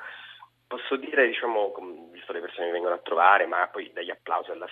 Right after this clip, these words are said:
fine, dalle lettere che arrivano, che, mm, si entra poi dentro questa lingua con, che è capace di sedurre, capace di,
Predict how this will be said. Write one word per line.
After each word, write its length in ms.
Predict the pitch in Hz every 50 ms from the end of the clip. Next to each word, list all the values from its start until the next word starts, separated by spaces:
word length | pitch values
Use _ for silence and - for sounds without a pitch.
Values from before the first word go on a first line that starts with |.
| -
fine, 640 | - 82 90 104 104 98 92 87 90 87 87 85 85 85
dalle 220 | 87 85 87 90
lettere 400 | 85 87 92 - - - 90 90
che 100 | - -
arrivano, 840 | 90 - - 80 85 104 113 98 95 92 92 92 92 92 92 95 - - - - - - - - - -
che, 480 | - - 131 127 127 127 123 120 120 117 117
mm, 500 | 113 113 113 110 - - 117 113 107 - - _ _ _ _ - - -
si 100 | - 143
entra 300 | 147 151 156 151 151 147
poi 280 | - 143 143 143 139 - -
dentro 420 | 143 147 156 156 156 - 147 127
questa 300 | - 127 - - - 123
lingua 560 | 123 127 135 143 147 151 151 139 147 139 127 -
con, 380 | 117 110 110 110 107 107 104 -
che 120 | - 113
è 120 | 110 113 - _ _ _
capace 380 | - 127 120 131 127 - 135 117
di 240 | 110 113 107 107 - -
sedurre, 580 | 120 110 113 127 139 147 147 143 - 131 123 113
capace 340 | - 107 - 107 104 - 107
di, 300 | 101 101 104 104 104